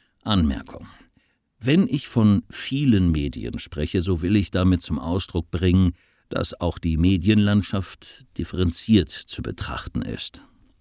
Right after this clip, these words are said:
Was fällt mir außerdem ein? Erst einmal meine Kindheit.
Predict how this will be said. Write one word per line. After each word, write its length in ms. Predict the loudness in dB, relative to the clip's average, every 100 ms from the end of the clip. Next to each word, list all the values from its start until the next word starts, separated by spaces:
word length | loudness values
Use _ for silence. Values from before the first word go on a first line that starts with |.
| _ _ _ _ _ _ _
Was 380 | 0 2 2 -4
fällt 380 | -2 0 2 2
mir 280 | 2 2 0
außerdem 580 | -4 -4 -6 -6 -6 -6
ein? 420 | -8 -10 -10 -12 -14 -20 -20 -20 -20 _ _ _ _ _ -6
Erst 260 | -6 -4 -2
einmal 240 | 2 2
meine 240 | 4 2
Kindheit. 640 | 0 -6 -8 -10 -12 -12